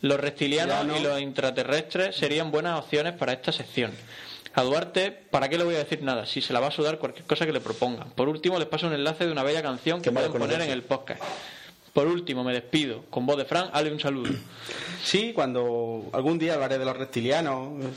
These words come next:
Speaker 2: Está muy bien esa historia.
Speaker 3: ¿Pero los reptilianos que son los hombres lagartos del D y D o, o qué?
Speaker 2: No lo sabría explicártelo así a
Speaker 3: Que son los
Speaker 2: no
Speaker 3: malos
Speaker 2: sé lo
Speaker 3: del
Speaker 2: que son los hombres del lagarto del D y D.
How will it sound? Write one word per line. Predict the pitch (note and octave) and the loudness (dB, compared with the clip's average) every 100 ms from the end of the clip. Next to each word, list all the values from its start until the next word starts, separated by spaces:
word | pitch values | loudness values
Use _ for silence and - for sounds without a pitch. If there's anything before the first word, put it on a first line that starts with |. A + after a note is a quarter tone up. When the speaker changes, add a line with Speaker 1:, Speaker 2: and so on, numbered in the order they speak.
| - | -12
Speaker 2:
Está | - D#3 | -4 0
muy | D#3 | 0
bien | B2+ C3 C3 | 0 -2 -6
esa | - | -6
historia. | B2 - B2+ A2+ - - | -4 -2 -2 -4 -10 -4
Speaker 3:
¿Pero | G2 | 0
los | G2+ | 0
reptilianos | G#2 G#2 G#2+ A#2+ A2 | 0 0 0 0 -2
que | |
son | G#2 G#2 | -2 0
los | G#2 | 0
hombres | A#2+ A#2+ | 2 0
lagartos | A2 A2 A#2+ C3 | 0 0 0 0
del | A2 G#2 | 0 0
D | |
y | G#2+ | 0
D | G#2 C#3+ C3 | 2 0 0
o, | G#2 F#2 D#2+ F#2 - | -2 -4 -4 -6 -4
o | E2+ | -2
qué? | F#2+ D#2 - G1+ G1+ G1+ G1+ - - - | 0 -2 -6 -10 -10 -10 -10 -10 -10 -4
Speaker 2:
No | - E3 | 0 0
lo | C#3+ | 0
sabría | C#3 B2 | -2 -2
explicártelo | A#2 A#2+ A#2 A#2 - A#2 A2+ A2+ | -2 -2 -2 -2 -2 -2 0 -2
así | A#2 - A#2+ | -2 -2 0
a | A#2 A#2+ | 0 0
Speaker 3:
Que | A#2 | 0
son | A2+ | 0
los | A2+ | 0
Speaker 2:
no | A#2+ | 2
Speaker 3:
malos | - | 2
Speaker 2:
sé | - | 2
lo | D3+ | 0
Speaker 3:
del | |
Speaker 2:
que | D3 | 0
son | D3+ | 2
los | C3+ | 2
hombres | C3+ C3 | 2 0
del | A#2+ A#2+ | 2 0
lagarto | A#2+ B2 B2 A#2+ | 2 0 0 0
del | A#2 | 0
D | A#2 | 0
y | A#2 | 0
D. | A#2 | -4